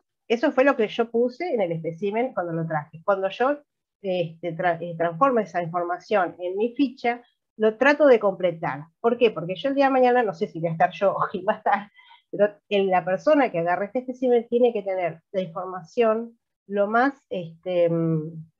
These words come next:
exhausta posible para poder entender bien dónde era, porque a mí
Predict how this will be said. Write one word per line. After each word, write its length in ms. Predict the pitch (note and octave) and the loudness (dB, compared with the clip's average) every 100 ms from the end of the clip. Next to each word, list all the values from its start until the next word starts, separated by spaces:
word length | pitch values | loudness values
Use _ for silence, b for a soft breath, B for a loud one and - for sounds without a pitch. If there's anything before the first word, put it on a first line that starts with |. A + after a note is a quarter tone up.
| _ _ _ _ | _ _ _ _
exhausta 540 | F#3 - A3+ A3 B3 | -12 2 2 4 0
posible 460 | A#3+ B3+ C#4+ C4 C#4+ | 0 0 0 2 0
para 260 | C#4 F#3+ E3 | 0 0 0
poder 200 | E3+ F#3+ | -2 0
entender 560 | A#3 F#3+ F3 F#3+ G#3 | -2 -2 -2 0 0
bien 420 | G#3+ G3 G#3 A#3+ A#3 _ | -2 -2 0 -2 -6 _
dónde 320 | - E3 F3 E3+ | -10 -6 -2 0
era, 140 | D#3+ | -2
porque 200 | D#3 D#3 | -6 -6
a 40 | |
mí 160 | D#3+ F3+ | -4 -2